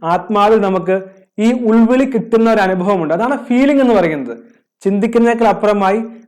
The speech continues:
ഫീലിംഗിലേക്ക് പോകുന്ന ആ സൂപ്പർ ഇന്റലക്ട് അല്ലെങ്കിൽ സുപ്പീരിയർ നോളജ്, സുപ്പീരിയർ വിസ്ഡം ആണ് ഇൻട്യൂഷൻ എന്ന് പറയുന്നത്. ഈ ഇൻട്യൂഷനെ കുറിച്ച് പറയുമ്പോൾ നാം മനസ്സിലാക്കേണ്ട ഒന്നാണ് സെൻസറി എബിലിറ്റീസ്, അതല്ലെങ്കിൽ ക്ലേഴ്സ് എന്ന് പറയും.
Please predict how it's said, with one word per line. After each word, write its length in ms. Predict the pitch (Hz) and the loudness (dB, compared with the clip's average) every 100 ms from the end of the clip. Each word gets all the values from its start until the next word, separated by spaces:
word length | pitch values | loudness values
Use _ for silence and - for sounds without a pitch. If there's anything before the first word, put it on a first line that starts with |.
| _ | _
ഫീലിംഗിലേക്ക് 560 | 190 208 220 226 220 226 196 | -2 0 2 2 2 0 -2
പോകുന്ന 280 | 180 185 190 - - | -2 -2 -6 -6 -8
ആ 20 | 175 | -6
സൂപ്പർ 320 | 214 214 214 196 | -6 -6 -4 -4
ഇന്റലക്ട് 400 | 185 170 156 - - _ _ _ | -2 -2 -4 -8 -20 _ _ _
അല്ലെങ്കിൽ 220 | 165 202 196 | -4 -4 -4
സുപ്പീരിയർ 460 | 208 - 240 233 226 | -6 -2 0 2 2
നോളജ്, 320 | 196 180 165 - | 2 0 -2 -6
സുപ്പീരിയർ 380 | 190 175 220 220 190 | -8 -4 0 2 0
വിസ്ഡം 280 | - 202 180 | -4 -4 -2
ആണ് 120 | 170 170 - _ - | -4 -6 -16 _ -10
ഇൻട്യൂഷൻ 300 | 165 165 160 156 | -4 -4 -4 -6
എന്ന് 100 | 143 | -6
പറയുന്നത്. 320 | 123 113 113 117 _ - | -6 -8 -12 -18 _ -4
ഈ 40 | 190 | -2
ഇൻട്യൂഷനെ 400 | 190 240 - 247 | 0 0 0 0
കുറിച്ച് 300 | 254 247 254 254 254 202 | 0 2 2 2 0 0
പറയുമ്പോൾ 440 | 190 208 196 196 196 | 0 0 0 0 0
നാം 100 | 190 | -2
മനസ്സിലാക്കേണ്ട 480 | 175 175 190 185 202 180 | -4 0 0 0 0 -2
ഒന്നാണ് 260 | 170 165 165 - _ - | -2 -2 -4 -10 _ -8
സെൻസറി 480 | 175 185 - 220 226 190 | -4 -4 -2 2 4 2
എബിലിറ്റീസ്, 520 | 170 175 175 151 - - | 2 -2 -2 -6 -6 -6
അതല്ലെങ്കിൽ 420 | 165 170 175 190 226 233 - - _ _ | -2 0 0 -2 -4 -8 -16 -20 _ _
ക്ലേഴ്സ് 400 | 202 220 247 254 247 | 2 4 4 2 2
എന്ന് 100 | 214 | 2
പറയും. 220 | 165 120 | 0 -2